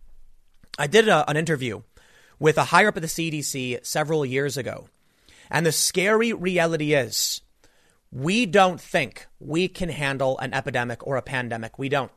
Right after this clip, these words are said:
We think we can do certain things to protect certain people, and in certain circumstances, we can mitigate the damage.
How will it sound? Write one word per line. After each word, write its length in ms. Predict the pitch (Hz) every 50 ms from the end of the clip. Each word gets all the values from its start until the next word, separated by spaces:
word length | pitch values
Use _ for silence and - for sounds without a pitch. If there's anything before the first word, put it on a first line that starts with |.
| _ _ _ _ _ _ - - _ _ _ _ _
We 120 | - 170
think 220 | 151 - 202 208 190
we 120 | 180 202
can 160 | 170 196 185
do 120 | 175 185 170
certain 320 | - - 180 180 170 160
things 280 | - 156 160 170 165 -
to 80 | 156
protect 260 | - 135 156 147 143
certain 260 | - - 160 135 131 131
people, 360 | - - 147 143 - 175 170
and 80 | 156
in 60 | 139 123
certain 220 | - 165 127 131
circumstances, 640 | - 202 - - 196 156 - 156 147 131 151 131
we 120 | 123 135 131
can 300 | - - 151 147 143 127
mitigate 360 | 127 143 143 131 135 127 -
the 40 | 123
damage. 480 | 117 143 170 156 117 101 - - -